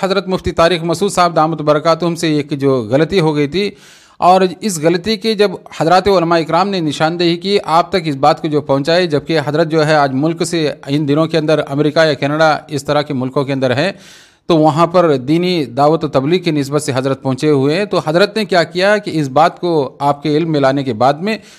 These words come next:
पूरी तरीके से तौबा का ऐलान किया और हज़रत ने रुजू भी किया है और आइंदा वादा भी किया है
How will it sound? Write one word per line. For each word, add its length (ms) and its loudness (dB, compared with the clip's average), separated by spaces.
पूरी 260 4
तरीके 380 0
से 200 0
तौबा 260 6
का 140 0
ऐलान 320 2
किया 340 0
और 480 4
हज़रत 320 2
ने 140 0
रुजू 300 2
भी 120 -2
किया 280 0
है 220 -2
और 220 4
आइंदा 340 0
वादा 360 4
भी 120 -2
किया 300 0
है 180 -2